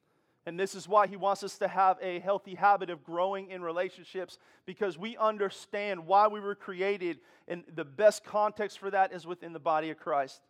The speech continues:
believe it or not. I hope that doesn't sound strange to you, because it's really true. That's what Ephesians tells us, that we find the, the, the collision between the gifts that Jesus has given us and the gifts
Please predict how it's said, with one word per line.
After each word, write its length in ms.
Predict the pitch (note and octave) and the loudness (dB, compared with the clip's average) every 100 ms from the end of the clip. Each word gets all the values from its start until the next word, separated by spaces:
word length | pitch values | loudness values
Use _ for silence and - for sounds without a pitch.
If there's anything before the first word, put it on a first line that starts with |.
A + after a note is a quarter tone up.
| _ | _
believe 280 | E3+ E3+ D#3 | -12 -10 -10
it 60 | |
or 80 | D3 | -10
not. 280 | C#3+ C#3 B2 _ _ _ _ _ _ _ _ _ _ _ _ _ _ _ | -8 -10 -12 _ _ _ _ _ _ _ _ _ _ _ _ _ _ _
I 80 | E3 | 0
hope 180 | G#3+ G#3+ | 2 2
that 160 | G3 | 2
doesn't 300 | - G3 F#3+ | 2 0 -2
sound 320 | F#3 G#3 F#3 E3+ | -8 -2 -2 -2
strange 520 | - G#3+ A3+ - - | -4 -2 -2 -8 -14
to 60 | |
you, 200 | F#3+ F3 | -12 -10
because 340 | D#3 F#3 G#3 F3 | -10 -4 -2 -2
it's 160 | E3 | -6
really 200 | F3+ F#3+ | -4 -4
true. 380 | F3 - G#3 F#3 - - - | -4 -2 2 2 -2 -8 4
That's 180 | F#3+ | 4
what 140 | G3+ G3 | 4 -4
Ephesians 580 | F#3 G#3+ G#3+ G3+ F#3 - | -4 -10 -10 -8 -12 -2
tells 380 | G3 F#3+ F3+ | 2 4 2
us, 460 | F3+ D#3 D3 - - _ _ _ _ _ _ _ _ | -4 -4 -8 -18 -20 _ _ _ _ _ _ _ _
that 160 | F3 E3+ | 0 2
we 100 | G#3 | -4
find 560 | - A3+ A3+ A3+ A3 | 2 6 8 8 4
the, 220 | G3 F3+ - _ - | 4 2 2 _ -6
the, 260 | F3+ G3+ | -6 -4
the 80 | F3 | -4
collision 760 | - - F#3+ G#3+ C#4 G3 A#3 F3+ | -4 -4 2 4 4 2 -4 -6
between 680 | F#3 F3+ - B3 A3+ G3+ - _ | -10 -12 -6 -4 -4 -6 -12 _
the 100 | F#3+ | -4
gifts 500 | F3 D#3 C4+ D4+ - | -4 0 4 4 2
that 240 | A3+ A3 D3+ | 0 0 -2
Jesus 500 | F#3+ C4+ A3 A#3+ A#3 | -6 -4 -4 -2 0
has 180 | G#3+ | 0
given 320 | E3 B3+ C#4 A3+ | -2 -2 0 4
us 220 | F#3+ - | 4 2
and 180 | G3 F#3+ | -6 -4
the 60 | |
gifts 460 | F#3 - C#4 D4 - | -6 -2 0 0 -4